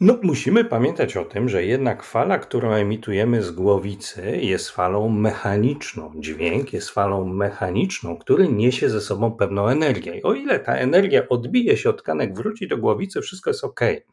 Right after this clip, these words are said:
Ale część tej energii, jak powiedziałeś, nie odbija się od tkanek i nie wraca do głowicy i zostaje jej energia zamieniona na ciepło, a to ciepło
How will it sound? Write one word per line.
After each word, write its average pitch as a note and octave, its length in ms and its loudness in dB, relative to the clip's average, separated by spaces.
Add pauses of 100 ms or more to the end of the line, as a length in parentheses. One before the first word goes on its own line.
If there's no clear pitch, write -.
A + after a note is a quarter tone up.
(140)
Ale B2+ 220 -4
część E3+ 280 -2
tej C#3+ 160 6
energii, C3 360 2
jak A2 220 0
powiedziałeś, G2+ 680 0 (100)
nie D3 300 4
odbija A#2 520 -2
się F2 340 0 (300)
od - 240 -4
tkanek A2+ 640 -2
i B2+ 60 0
nie G#2+ 160 4
wraca A2+ 360 0
do F#2+ 120 -2
głowicy F2+ 680 -2
i F3+ 120 0
zostaje C3 600 0
jej G#2+ 220 0
energia F#2 480 0
zamieniona A2 600 0
na A#2+ 200 0
ciepło, - 560 0
a - 80 -8
to G#3 200 2
ciepło - 640 -2